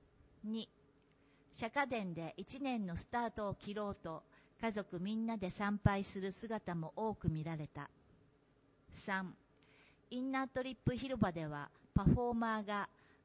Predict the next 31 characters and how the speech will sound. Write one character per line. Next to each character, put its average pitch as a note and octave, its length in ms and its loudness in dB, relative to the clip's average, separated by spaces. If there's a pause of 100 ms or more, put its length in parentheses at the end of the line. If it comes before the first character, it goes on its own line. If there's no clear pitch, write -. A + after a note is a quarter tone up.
バ G3 160 2
ル A3+ 120 2
ー C4 80 0
ン B3 120 -2
ア B3+ 140 4
ー B3 60 2
ト F3 240 -2
を D#3 60 -6 (400)
披 G3 100 -4
露。 D3+ 180 -4 (1080)
四、 G#3 300 -4 (1200)
バ G#3+ 140 2
ラ A#3+ 140 6
ン C4+ 80 4
ス C#4 160 -4
芸 C4+ 260 6
人 E3+ 300 4
の D3 220 -2 (920)
マ G3+ 140 6
リ B3 160 6
ン B3+ 80 6
カ A3+ 120 6
さ F3 200 4
ん E3 100 2
が D3+ 220 0
大 A3 300 4
道 B3 240 8
芸 E3 240 6
を C#3+ 160 0
披 - 160 2
露。 D3 220 0